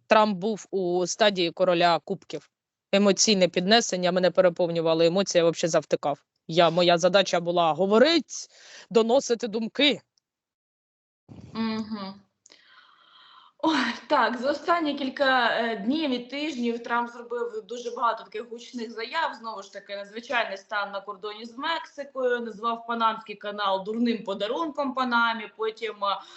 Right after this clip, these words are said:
Speaker 2: а, за Гренландію сказав, що вони хочуть її при-, приглянув собі, так би мовити, Гренландію.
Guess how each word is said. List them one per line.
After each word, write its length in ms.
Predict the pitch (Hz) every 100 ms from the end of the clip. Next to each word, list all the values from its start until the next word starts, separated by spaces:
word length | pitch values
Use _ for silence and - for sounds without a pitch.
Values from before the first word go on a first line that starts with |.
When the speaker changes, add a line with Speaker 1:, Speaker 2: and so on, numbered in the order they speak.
| - -
Speaker 2:
а, 400 | 208 208 202 202 202 -
за 480 | 202 185 180 220
Гренландію 840 | 226 233 240 262 294 339 311 269 294 285
сказав, 480 | 285 262 254 254
що 640 | 247 - 254 240 240 226 214
вони 360 | 226 233 233 220
хочуть 500 | 214 220 220 220 220
її 280 | 214 208
при-, 320 | 208 240 135 151 -
приглянув 520 | 262 262 302 285 254
собі, 320 | - 226 190
так 220 | 180 180
би 80 | 185
мовити, 400 | 196 190 190 196 208
Гренландію. 760 | 240 254 320 - 320 320 302